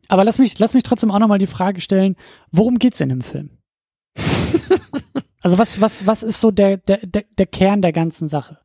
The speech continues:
Speaker 1: Sind es
Speaker 2: Das
Speaker 1: die
Speaker 2: Lord
Speaker 1: Figuren?
Speaker 2: Compute.
Speaker 1: Sind es die Figuren? Die sind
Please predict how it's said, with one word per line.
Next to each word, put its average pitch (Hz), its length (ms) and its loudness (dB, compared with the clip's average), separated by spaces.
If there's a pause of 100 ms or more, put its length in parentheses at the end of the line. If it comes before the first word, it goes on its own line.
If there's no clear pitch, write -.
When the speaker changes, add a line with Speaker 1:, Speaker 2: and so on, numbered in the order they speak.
(480)
Speaker 1:
Sind 175 180 0
es 98 80 2
Speaker 2:
Das 120 140 0
Speaker 1:
die - 60 0
Speaker 2:
Lord 98 160 2
Speaker 1:
Figuren? 311 280 4
Speaker 2:
Compute. - 540 -4 (360)
Speaker 1:
Sind 185 200 0
es 180 100 0
die 175 120 0
Figuren? 254 840 2
Die 170 80 0
sind 165 320 0